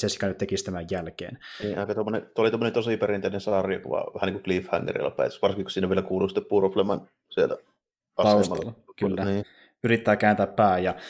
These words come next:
Speaker 1: tuota niin, ö, se oli ihan hauska, että ne toisen vielä niinkö, ö, pikkasen siihen mukaan, ja tota niin, niin justiin tämä, niin, ö, David Tennant, joka ääninä-, tota, ääninäytteli tällä kertaa pelkästään, niin Kilgravea, niin sehän ei tietenkään, kun se oli niin,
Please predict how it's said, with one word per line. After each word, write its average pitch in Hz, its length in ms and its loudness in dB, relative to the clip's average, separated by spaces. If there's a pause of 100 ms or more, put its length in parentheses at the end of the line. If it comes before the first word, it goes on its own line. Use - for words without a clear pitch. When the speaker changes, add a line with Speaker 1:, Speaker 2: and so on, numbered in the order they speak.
(160)
Speaker 1:
tuota 113 240 4
niin, 110 280 2
ö, 101 580 2 (180)
se - 100 2
oli 143 60 6
ihan 156 160 8
hauska, 151 260 4
että 120 140 2
ne 107 80 4
toisen 113 320 2
vielä 98 180 0
niinkö, 95 320 0
ö, 98 320 -2
pikkasen 117 360 2
siihen 92 240 -2
mukaan, 92 420 -4
ja 87 140 -6 (260)
tota 107 180 2
niin, 101 200 2
niin 101 480 -2 (460)
justiin 117 340 -2
tämä, 110 160 2
niin, 107 220 2
ö, 107 240 4
David 110 160 2
Tennant, 117 380 2
joka 101 160 -2
ääninä-, 98 340 0 (260)
tota, 113 260 -2
ääninäytteli 101 500 2
tällä 98 240 0
kertaa 92 320 -4
pelkästään, 92 540 -6
niin 90 100 -8
Kilgravea, 95 580 -2 (280)
niin 98 360 -2
sehän 104 260 2
ei 98 60 0
tietenkään, 98 400 0
kun 95 80 -6
se 113 60 2
oli 107 80 2
niin, 107 200 2